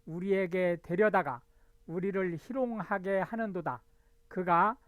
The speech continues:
나와 동침하고자 내게로 들어오므로 내가 크게 소리 질렀더니." 십오 절. 그가 나의 소리 질러 부름을 듣고 그의 옷을 내게 버려두고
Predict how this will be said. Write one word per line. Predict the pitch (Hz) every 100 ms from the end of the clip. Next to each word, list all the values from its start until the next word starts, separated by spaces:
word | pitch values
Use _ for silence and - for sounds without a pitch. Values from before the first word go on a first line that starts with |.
| _ _ -
나와 | 156 190 196 180
동침하고자 | 170 185 196 190 - 190 170 214 190 180 180 170 143
내게로 | 165 170 190 185 180 160
들어오므로 | - 190 190 190 185 196 190 151 208 262 _ - _ _
내가 | 160 180 185 175 156
크게 | - 254 254 220 190
소리 | - 269 240 202 170
질렀더니." | - 180 196 202 214 - 214 214 147 - _ _ _ _ _ _
십오 | - 208 147 180
절. | 185 156 170 226 - _ _ _ -
그가 | 190 185 151 - _ _ _ -
나의 | 156 180 196 196 196 175
소리 | - 247 247 220
질러 | 220 214 196 170
부름을 | 160 185 208 196 180 208 202 190
듣고 | - 190 - 165 185 240 - _ _ _
그의 | - 185 196 196 185
옷을 | 165 190 - 185 170
내게 | 151 190 190 190 180
버려두고 | - 165 202 190 170 214 240